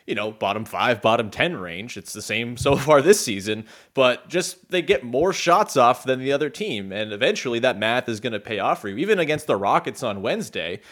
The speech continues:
you know, it wasn't their best performance. They were, you know, kinda looking a little sloppy at times, and, and, you know, their defense in particular was not great, but, you know, they got, like, a hundred and two shots off to eighty-four for the Rockets, and eventually, like, you just can't overcome that math if you're the Rockets, unless you're having, like, a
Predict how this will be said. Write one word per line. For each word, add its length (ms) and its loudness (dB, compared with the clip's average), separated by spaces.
you 120 -2
know, 160 2
it 80 0
wasn't 220 2
their 120 -2
best 260 -4
performance. 520 -6
They 140 -2
were, 120 -2
you 180 -8
know, 120 -4
kinda 220 -6
looking 260 -8
a 20 -8
little 180 -8
sloppy 440 -8
at 80 -12
times, 560 -8
and, 140 -6
and, 220 -10
you 60 -12
know, 80 -10
their 120 -10
defense 420 -8
in 80 -10
particular 420 -10
was 160 -12
not 180 -2
great, 360 6
but, 380 4
you 80 -8
know, 120 2
they 120 2
got, 140 6
like, 120 4
a 60 4
hundred 260 4
and 120 -6
two 160 -2
shots 340 2
off 200 8
to 120 -2
eighty-four 640 2
for 120 -2
the 100 2
Rockets, 500 2
and 80 0
eventually, 500 4
like, 300 2
you 40 -10
just 140 -6
can't 260 0
overcome 200 2
that 200 0
math 520 -2
if 160 -4
you're 100 -2
the 80 0
Rockets, 460 2
unless 260 -4
you're 80 -4
having, 320 -2
like, 220 -6
a 200 -6